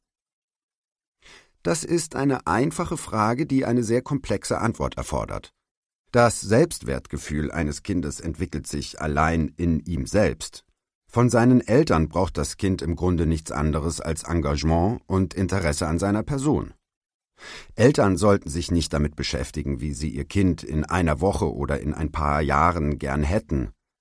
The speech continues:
sondern sich ganz darauf konzentrieren, wie ihr Kind in diesem Moment ist, wie seine Realität am heutigen Tag und in dieser Minute aussieht.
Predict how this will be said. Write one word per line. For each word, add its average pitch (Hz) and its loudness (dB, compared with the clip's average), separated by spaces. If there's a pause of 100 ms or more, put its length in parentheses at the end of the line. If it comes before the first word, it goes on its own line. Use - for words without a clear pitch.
(120)
sondern 143 4
sich 143 -6
ganz 110 0
darauf 98 0
konzentrieren, 104 0
wie 90 -4
ihr 73 -6
Kind 107 0
in 80 -4
diesem 139 2
Moment 90 2
ist, - -16 (520)
wie 123 4
seine 113 6
Realität 117 2
am 80 2
heutigen 117 2
Tag 85 2
und 80 -4
in 71 -4
dieser 139 0
Minute 104 0
aussieht. - -14